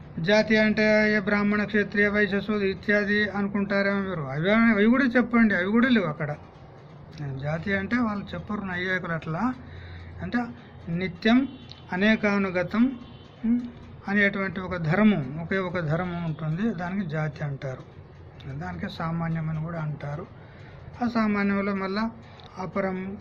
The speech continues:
పరం అని ఈ ప్రకారంగా రెండు విధాలుగా ఉంటుంది.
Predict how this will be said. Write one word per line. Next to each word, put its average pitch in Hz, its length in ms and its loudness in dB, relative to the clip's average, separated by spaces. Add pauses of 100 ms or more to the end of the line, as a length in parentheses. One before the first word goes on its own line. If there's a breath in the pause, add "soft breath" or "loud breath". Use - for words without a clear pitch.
పరం 180 300 -2
అని 180 240 -4
ఈ - 20 -2
ప్రకారంగా 160 600 -6
రెండు 151 260 -4
విధాలుగా 139 420 -6
ఉంటుంది. 127 440 -10